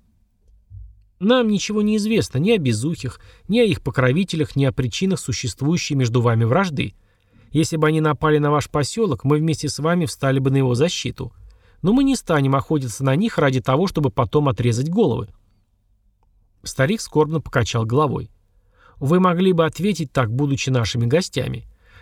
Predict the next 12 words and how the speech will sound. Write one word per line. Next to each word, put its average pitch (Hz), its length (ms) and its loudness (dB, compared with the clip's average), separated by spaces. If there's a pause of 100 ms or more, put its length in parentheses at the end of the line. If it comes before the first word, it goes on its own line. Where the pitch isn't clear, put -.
Но 160 100 2
сейчас, 247 440 -2
после 139 260 -4
того, 170 240 2
как 156 200 -2
вы 139 120 2
изъявили 143 400 0
готовность 135 520 0
стать 143 200 -2
членами 151 380 -2
нашего 135 340 0
клана, 165 460 0